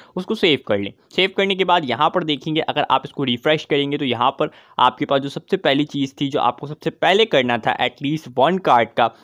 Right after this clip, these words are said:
तो वो यहाँ पर डन हो जाएगा। जो पहले रेड कलर का एरो आ रहा था अब वो ग्रीन कलर में कन्वर्ट होगा। तो यहाँ पर देखें अगर आप, तो यहाँ पर पहली चीज़, पहली लाइन में अगर आप देखें at least one card, तो यहाँ पर ग्रीन कलर का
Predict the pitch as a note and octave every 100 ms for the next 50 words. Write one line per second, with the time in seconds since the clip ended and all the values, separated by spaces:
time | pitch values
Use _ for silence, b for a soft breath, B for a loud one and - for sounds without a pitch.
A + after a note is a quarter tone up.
0 | b C3 A#2 C3+ E3 C3+ A#2 - C3+ B2+
1 | A#2 A#2+ A#2+ C3+ D3 D3 D3 C#3+ C3 A#2+
2 | A#2+ A#2+ B2 D#3 D#3+ E3+ - - D#3 D#3
3 | E3 D#3 D#3 D3+ - - B2 B2 C3 C3+
4 | D3 C#3 A#2+ A#2+ C#3 C3 A#2+ A#2+ A2+ F#2+
5 | G2+ G#2 A2+ A2+ B2+ C3+ B2+ A#2+ A2 A#2+
6 | A#2+ A#2 C3+ B B B B B2+ A2+ A2
7 | A2 A#2 A#2 A2+ C#3 - D3 B2+ C#3+ D3
8 | C#3 - C#3+ D3 E3+ D3 C3+ C3+ B2 C3+
9 | B2+ A#2+ A#2 C#3+ - B2+ - D3+ F3 -
10 | - C3+ E3 E3+ D3+ D3+ D3 B2 B2 -
11 | D3+ - B B C3+ F3+ F#3+ C#3 B2 D3